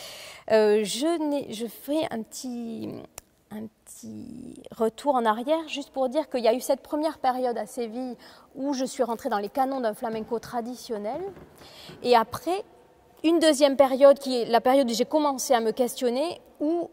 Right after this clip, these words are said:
euh, étonnamment, j'ai commencé à travailler avec les, les artistes les plus, euh, créatifs du flamenco, parce qu'il y en a, il y en a, et qui ont dû le faire un petit peu contre vents et marées,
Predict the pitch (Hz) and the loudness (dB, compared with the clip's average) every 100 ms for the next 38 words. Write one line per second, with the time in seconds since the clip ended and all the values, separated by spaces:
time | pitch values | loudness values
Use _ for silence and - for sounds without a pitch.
0 | - 214 202 196 185 - 262 269 254 240 | -6 -2 -2 -2 -4 -2 0 2 2 2
1 | 226 277 339 247 240 220 214 - 269 262 | 0 -2 -2 -2 -2 -4 -6 -4 -4 -4
2 | 254 208 190 196 320 - - - - - | -6 -4 -4 -6 -12 -16 -20 -20 -20 -20
3 | - 220 247 - 247 214 214 202 202 190 | -4 2 2 4 0 2 0 0 -2 -8
4 | - - - - _ - 226 220 269 - | -16 -20 -20 -20 _ -6 -2 6 4 4
5 | 311 254 - 254 277 262 220 - 294 247 | -4 -4 -4 -4 -4 -2 -2 0 2 2
6 | - 277 285 - 226 226 233 214 208 262 | 0 -6 -6 -12 -12 -10 0 0 0 -2
7 | 226 214 208 185 180 302 - - 175 - | -2 -2 -2 -2 -6 -10 -18 -14 -12 -12
8 | 370 _ - - - - - 226 262 247 | -16 _ -20 -20 -20 -10 -8 0 2 2
9 | 226 285 240 214 - 247 262 233 208 - | 0 -2 -2 -2 0 2 2 2 -2 -6
10 | 233 277 - 233 - 208 233 233 220 196 | -12 -10 -8 -8 -2 0 0 2 2 2
11 | 202 254 349 | 2 2 0